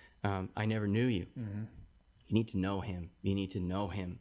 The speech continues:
Speaker 1: personally. You need to know him in his word. You need to know who he is. Um, it needs to be firstly consecrated and sanctified within your own heart,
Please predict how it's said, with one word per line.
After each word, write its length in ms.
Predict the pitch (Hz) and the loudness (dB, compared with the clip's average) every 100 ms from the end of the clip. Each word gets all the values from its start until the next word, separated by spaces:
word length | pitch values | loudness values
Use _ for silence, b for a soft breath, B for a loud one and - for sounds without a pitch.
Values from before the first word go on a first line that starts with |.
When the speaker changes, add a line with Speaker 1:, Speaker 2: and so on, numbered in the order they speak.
| - - | -16 -4
Speaker 1:
personally. 580 | - 92 101 92 92 87 | -2 -2 -4 -4 -4 -4
You 140 | 87 | -2
need 180 | 90 87 | -4 -4
to 100 | 92 | 0
know 240 | 87 92 | 2 2
him 240 | 90 92 - | 0 -4 -2
in 140 | 107 92 | -2 -2
his 200 | 95 90 | -4 -4
word. 260 | 87 87 | -2 -2
You 80 | 87 | -2
need 160 | 92 90 | -2 -2
to 80 | 90 | -4
know 160 | 87 | -4
who 200 | 85 98 | -4 -2
he 160 | 90 95 | -2 -2
is. 400 | - 92 92 - B B B B B 92 | -2 -2 -2 -6 B B B B B -2
Um, 240 | 87 87 - | -2 -4 -4
it 160 | 92 | -2
needs 220 | 90 90 - | -2 -4 -4
to 100 | 87 | 0
be 120 | 87 | 0
firstly 380 | - 87 - 90 | 2 0 0 -6
consecrated 640 | - 92 - - 87 82 | -4 -6 -6 -4 -4 -2
and 100 | 80 | -4
sanctified 580 | - 85 85 90 87 87 | -4 -4 -4 -4 -2 -4
within 240 | 78 - 80 | -4 -2 0
your 160 | 80 | 2
own 140 | 82 82 | 0 -2
heart, 360 | - 82 80 | -6 -6 -8